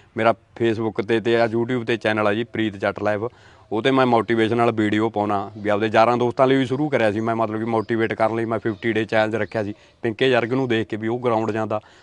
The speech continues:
ਮੈਂ ਆਪ ਐਂ ਕਿਹਾ ਵੀ ਆਪਾਂ ਵੀ ਜਾਣਾ, ਮੈਂ ਫਿਫਟੀ ਡੇ ਚੈਲੰਜ ਰੱਖਿਆ। ਮੈਂ ਇੱਥੋਂ ਨਾਲ ਆਂਢ ਗੁਆਂਢ ਦੇ, ਆਂਢ ਗੁਆਂਢ ਦੇ ਜਵਾਕਾਂ ਨੂੰ ਲੈ ਕੇ ਜਾਂਦਾ, ਠੀਕ ਆ। ਪੱਕੇ ਬਾਗ 'ਚ ਪਹਿਲਾਂ ਤਾਂ ਇੱਥੋਂ ਸਾਈਕਲਿੰਗ ਕਰਕੇ ਢਾਈ ਤਿੰਨ ਕਿਲੋਮੀਟਰ ਪੈ ਜਾਂਦਾ ਧਨੌਲਾ ਜੀ, ਉੱਥੇ ਜਾਂਦੇ ਸਾਈਕਲਿੰਗ ਕਰਕੇ, ਫਿਰ ਉੱਥੇ ਗਰਾਊਂਡ ਦੇ ਗ-, ਚੱਕਰ ਲਗਾਉਂਦੇ,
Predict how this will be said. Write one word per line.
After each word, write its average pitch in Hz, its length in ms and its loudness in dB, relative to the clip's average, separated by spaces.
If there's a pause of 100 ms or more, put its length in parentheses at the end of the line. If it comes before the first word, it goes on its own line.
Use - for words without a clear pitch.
(140)
ਮੈਂ 107 120 6
ਆਪ 104 200 6
ਐਂ 107 240 2
ਕਿਹਾ 104 180 0
ਵੀ 107 120 -2
ਆਪਾਂ 104 280 -4
ਵੀ 117 100 -2
ਜਾਣਾ, 107 220 0
ਮੈਂ 107 120 -4
ਫਿਫਟੀ 107 280 -4
ਡੇ 107 140 -2
ਚੈਲੰਜ 107 280 -2
ਰੱਖਿਆ। 104 220 -4
ਮੈਂ 107 140 -2
ਇੱਥੋਂ 107 180 -6
ਨਾਲ 104 360 0 (340)
ਆਂਢ 107 180 0
ਗੁਆਂਢ 117 220 0
ਦੇ, 127 200 -2 (220)
ਆਂਢ 110 180 -2
ਗੁਆਂਢ 117 300 0
ਦੇ 127 100 -2
ਜਵਾਕਾਂ 107 360 0
ਨੂੰ 101 100 -2
ਲੈ 104 120 0
ਕੇ 104 140 -4
ਜਾਂਦਾ, 101 280 -6 (460)
ਠੀਕ 113 200 2
ਆ। 120 100 4
ਪੱਕੇ 110 340 -2
ਬਾਗ 104 240 4
'ਚ 117 100 -6
ਪਹਿਲਾਂ 120 260 0
ਤਾਂ 131 80 4
ਇੱਥੋਂ 120 160 -2
ਸਾਈਕਲਿੰਗ 110 400 0
ਕਰਕੇ 113 380 0
ਢਾਈ 120 380 0 (440)
ਤਿੰਨ 117 200 -2
ਕਿਲੋਮੀਟਰ 110 340 -2
ਪੈ 101 160 -4
ਜਾਂਦਾ 98 180 -4
ਧਨੌਲਾ 107 340 -4
ਜੀ, 101 80 -6
ਉੱਥੇ 107 260 -4
ਜਾਂਦੇ 104 300 -4
ਸਾਈਕਲਿੰਗ 120 340 -2
ਕਰਕੇ, 120 180 -8
ਫਿਰ - 360 -6
ਉੱਥੇ 110 140 0
ਗਰਾਊਂਡ 110 320 2
ਦੇ 110 100 2
ਗ-, 98 180 -2
ਚੱਕਰ 104 360 -4
ਲਗਾਉਂਦੇ, 101 400 -2